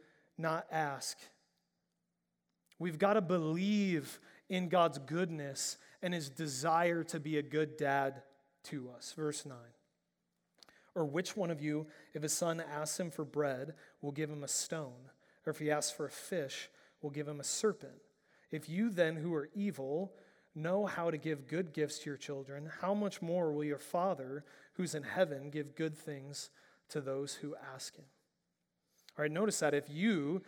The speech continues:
even though you're evil, okay, it's just, like,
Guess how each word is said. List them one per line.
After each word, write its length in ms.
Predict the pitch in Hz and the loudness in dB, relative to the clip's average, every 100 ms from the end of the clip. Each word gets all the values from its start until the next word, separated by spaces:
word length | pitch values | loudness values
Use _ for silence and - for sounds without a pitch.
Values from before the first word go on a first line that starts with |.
| - - | -12 -6
even 300 | 214 226 233 | 4 6 8
though 100 | 233 | 6
you're 240 | 220 185 170 220 | 6 4 2 0
evil, 600 | 226 147 139 165 170 - - _ _ _ _ - | 2 2 2 2 -2 -12 -20 _ _ _ _ 6
okay, 220 | 185 180 - - - _ | 6 6 -2 -20 -20 _
it's 160 | - - | -16 -8
just, 300 | - 190 - | -2 2 6
like, 360 | 151 135 - | 6 6 -6